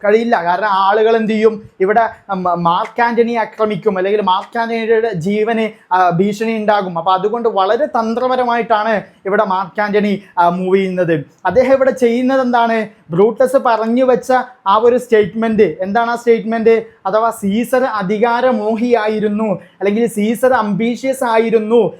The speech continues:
എന്ന് പറഞ്ഞ ആ ഒരു സ്റ്റേറ്റ്മെന്റിനെ എക്സാമ്പിൾസ് വെച്ചിട്ട്, ജീവിതകാലത്ത് സീസറിൻ്റെ തന്നെ ജീവിത കാലഘട്ടത്തിൽ, അല്ലെങ്കിൽ ആ ആളുകൾ തന്നെ കണ്ട എക്സാമ്പിൾ വെച്ചിട്ട് അതിനെ, ആ, പൊളിക്കുകയാണ്.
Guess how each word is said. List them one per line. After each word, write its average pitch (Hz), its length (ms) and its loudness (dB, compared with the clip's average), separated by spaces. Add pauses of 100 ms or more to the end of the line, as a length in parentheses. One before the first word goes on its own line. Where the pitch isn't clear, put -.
(140)
എന്ന് 240 280 2
പറഞ്ഞ 247 460 0
ആ 247 400 0
ഒരു 277 240 0
സ്റ്റേറ്റ്മെന്റിനെ 220 1000 0 (220)
എക്സാമ്പിൾസ് 208 720 0
വെച്ചിട്ട്, 202 540 2 (680)
ജീവിതകാലത്ത് 208 880 2 (260)
സീസറിൻ്റെ 233 540 2 (100)
തന്നെ 226 140 -2
ജീവിത 208 340 0
കാലഘട്ടത്തിൽ, 202 840 0 (200)
അല്ലെങ്കിൽ 208 300 2
ആ 208 180 0 (180)
ആളുകൾ 226 380 4
തന്നെ 240 160 0
കണ്ട 214 320 -2
എക്സാമ്പിൾ 220 520 0
വെച്ചിട്ട് 202 480 0 (200)
അതിനെ, 202 400 2
ആ, 185 80 -2
പൊളിക്കുകയാണ്. 185 680 0